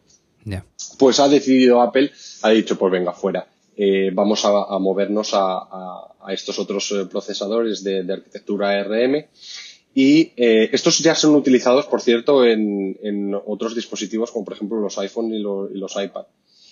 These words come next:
Speaker 1: Sí.
Speaker 2: Y por lo visto van a empezar a utilizarlos en los, o, eh, en los Ma-, en los Mac,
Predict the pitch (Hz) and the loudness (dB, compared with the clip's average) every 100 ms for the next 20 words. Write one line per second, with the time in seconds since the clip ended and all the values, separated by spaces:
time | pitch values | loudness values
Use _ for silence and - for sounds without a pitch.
0 | - - 95 80 127 123 120 117 113 113 | -18 -14 -10 0 4 6 6 4 4 2
1 | 110 107 107 113 107 107 123 - 214 - | 0 -2 -2 0 2 4 2 2 0 0
2 | 131 110 123 147 143 143 135 135 135 139 | -2 0 2 0 0 0 0 -2 -2 0
3 | 131 95 - 110 104 104 101 101 95 - | 0 -2 -4 -2 0 -2 -2 -2 -4 -4
4 | 101 101 98 101 98 95 95 95 98 92 | -2 -2 -4 -4 -4 -2 -4 -8 -8 -8
5 | 90 101 113 107 98 92 - 104 110 131 | -4 -4 -4 -6 -8 -8 -10 -4 -2 -4